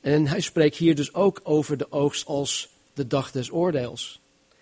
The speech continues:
Nou, even verderop in Mattheüs hoofdstuk dertien, vers vierentwintig tot drieënveertig, vertelt Jezus een gelijkenis over het onkruid dat tussen de tarwe ingroeit. En dan gaan we, ga ik voorlezen. Het is vandaag een hoop, een hoop Bijbel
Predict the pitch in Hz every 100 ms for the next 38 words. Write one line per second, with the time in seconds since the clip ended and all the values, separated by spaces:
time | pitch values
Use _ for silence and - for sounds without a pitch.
0 | _ - - - - - 147 180 175 -
1 | 185 170 202 202 156 156 175 160 - 156
2 | 143 139 117 185 196 131 156 190 _ _
3 | _ _ _ _ _ _ _ - - -
4 | - _ - 156 - 185 160 143 139 -
5 | 135 147 139 - 190 202 165 - 151 139
6 | 135 147 147 131 147 - 156 170 214 151
7 | 139 170 - - 151 147 147 139 - 202
8 | 208 160 127 131 - - - - _ -
9 | 139 - 185 - 151 151 - 196 180 -
10 | 190 170 160 131 107 - - _ _ _
11 | _ _ _ - - - - 135 147 139
12 | 123 - 143 - 160 135 117 131 - -
13 | 151 156 147 - 127 170 - - 143 131
14 | 160 131 147 143 123 107